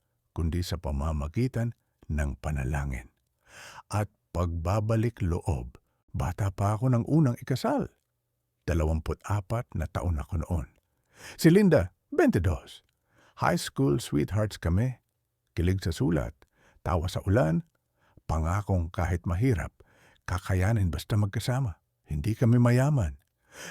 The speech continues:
Pero punong-puno ng pangarap. Noong bagong kasal, parang pelikula. Gigising ng sabay, magkakape, tatawa sa simpleng bagay. Pero unti-unti,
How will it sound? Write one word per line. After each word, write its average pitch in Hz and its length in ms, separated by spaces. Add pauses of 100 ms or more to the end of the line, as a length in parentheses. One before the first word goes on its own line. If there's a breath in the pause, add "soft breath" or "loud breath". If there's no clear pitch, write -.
(120 loud breath)
Pero 175 160
punong-puno 175 640
ng 151 240
pangarap. 147 560 (540 loud breath)
Noong 127 400
bagong 120 400
kasal, 110 480 (480)
parang 92 320
pelikula. 76 720 (480 soft breath)
Gigising 139 560
ng 85 160
sabay, 71 560
magkakape, - 720
tatawa 65 480
sa - 160
simpleng 78 400
bagay. 64 400 (480 loud breath)
Pero 143 240
unti-unti, 135 560